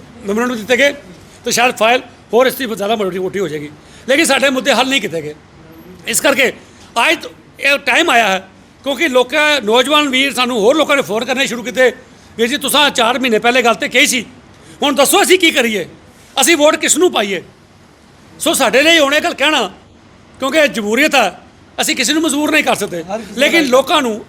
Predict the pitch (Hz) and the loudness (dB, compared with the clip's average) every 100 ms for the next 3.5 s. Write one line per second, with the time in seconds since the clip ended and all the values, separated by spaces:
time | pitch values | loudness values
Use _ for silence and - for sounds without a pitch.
0 | 262 285 359 311 294 359 370 240 226 180 | -2 2 2 0 -2 -2 -2 -4 -6 -12
1 | 151 143 _ _ _ _ - 302 311 311 | -16 -20 _ _ _ _ -2 -2 0 -2
2 | - 262 269 330 294 240 254 285 294 294 | -2 -2 2 2 0 0 0 2 0 -2
3 | 247 247 226 196 160 | -6 -4 0 0 -2